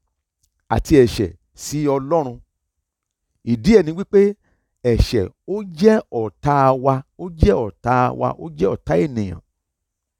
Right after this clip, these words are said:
Ìyẹn la rí ní ẹsẹ̀ ìkẹtàdínlógún sí ẹsẹ̀ ìkejìdínlógún nínú ìwé la-, ìwé,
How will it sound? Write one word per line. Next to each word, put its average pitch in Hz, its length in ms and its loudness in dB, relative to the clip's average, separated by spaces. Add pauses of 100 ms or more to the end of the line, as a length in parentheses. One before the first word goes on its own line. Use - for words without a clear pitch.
(140)
Ìyẹn 120 220 2
la 135 100 8
rí 151 140 0
ní 156 160 -4 (600)
ẹsẹ̀ 135 340 0
ìkẹtàdínlógún 135 1600 -4 (380)
sí - 180 2 (300)
ẹsẹ̀ 117 340 0
ìkejìdínlógún 117 880 -6 (960)
nínú 147 200 -2 (140)
ìwé 110 260 2 (1700)
la-, 123 280 2
ìwé, 123 500 -2